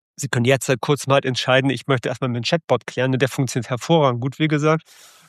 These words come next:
weil der halt vom Internet abgekoppelt wurde. Ja, ich habe ihm nur die Quellen gegeben, die wir auf der Webseite haben oder auf bestimmten Sales-Seiten haben. Das heißt, er zieht sich alles nur, nicht von irgendwelchen anderen dubiosen Quellen, die vielleicht alte Daten haben, sondern zieht sich alles von meiner Webseite.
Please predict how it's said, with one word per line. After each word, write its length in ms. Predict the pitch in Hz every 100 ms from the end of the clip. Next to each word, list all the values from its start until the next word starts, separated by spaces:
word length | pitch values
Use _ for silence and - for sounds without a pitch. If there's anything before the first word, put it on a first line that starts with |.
| _
weil 180 | 135 135
der 100 | 127
halt 160 | 135 123 110
vom 280 | - 147 135
Internet 340 | 165 156 135
abgekoppelt 600 | 180 - 175 139 135 113
wurde. 320 | 120 131 151
Ja, 200 | 160 147
ich 180 | 156 -
habe 140 | 151 135
ihm 100 | 139
nur 180 | 156
die 80 | 151
Quellen 360 | 127 - 143 143
gegeben, 360 | 135 147 135
die 220 | 117 127 120
wir 200 | 151 151
auf 80 |
der 140 | - 127
Webseite 560 | 147 - 139 131 131
haben 380 | 117 127 147 156
oder 160 | 135 120
auf 100 | 120
bestimmten 360 | 127 - -
Sales-Seiten 680 | 120 131 147 - 123 117 120
haben. 200 | 120 123
Das 140 | 127 -
heißt, 160 | 117
er 100 | 120
zieht 200 | - -
sich 240 | - 110 -
alles 300 | 143 160 -
nur, 420 | 139 143 156 156
nicht 220 | - 143 -
von 160 | 139
irgendwelchen 420 | 139 139 135 139
anderen 240 | 139 139 135
dubiosen 460 | 135 135 143 131
Quellen, 360 | 120 - 135 147
die 120 | 131
vielleicht 280 | - 127 113
alte 240 | 123 127
Daten 380 | 113 117 123 -
haben, 240 | 131 156 139
sondern 160 | 120
zieht 180 | - 131
sich 180 | - -
alles 260 | 127 156
von 100 | -
meiner 240 | 127 131 117
Webseite. 460 | 131 - 107 101